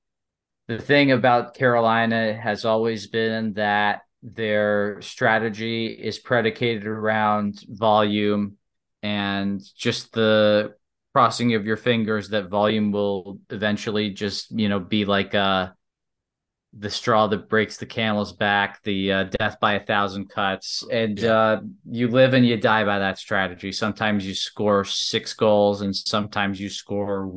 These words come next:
Speaker 1: zero.
Speaker 2: Yeah.
Speaker 1: And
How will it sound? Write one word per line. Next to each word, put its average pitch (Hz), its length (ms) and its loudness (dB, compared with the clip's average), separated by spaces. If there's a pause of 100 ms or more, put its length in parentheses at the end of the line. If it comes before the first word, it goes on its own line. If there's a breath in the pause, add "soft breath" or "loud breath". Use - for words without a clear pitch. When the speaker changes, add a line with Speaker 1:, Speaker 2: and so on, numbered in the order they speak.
(280)
Speaker 1:
zero. 95 720 -2 (1500)
Speaker 2:
Yeah. 160 180 2
Speaker 1:
And 95 360 -2